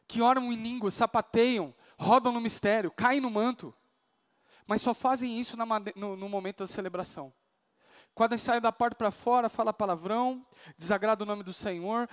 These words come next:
faz tudo ao contrário do que a vida com Deus nos ensina.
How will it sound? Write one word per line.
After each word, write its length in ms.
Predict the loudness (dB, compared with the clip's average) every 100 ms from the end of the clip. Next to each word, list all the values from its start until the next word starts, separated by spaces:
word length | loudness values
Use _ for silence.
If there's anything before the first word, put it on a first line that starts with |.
| -12
faz 240 | 0 0 0
tudo 160 | -4
ao 80 | -4
contrário 560 | -4 -4 0 0 0 -6 -12 -14
do 100 | -12
que 360 | -6 -4 -4 -6 _ _
a 140 | 0
vida 460 | 0 -2 -2 0 -2
com 240 | -4 -6
Deus 240 | -2 -2 -2
nos 160 | -10
ensina. 580 | -10 -8 -8 -8 -14 -16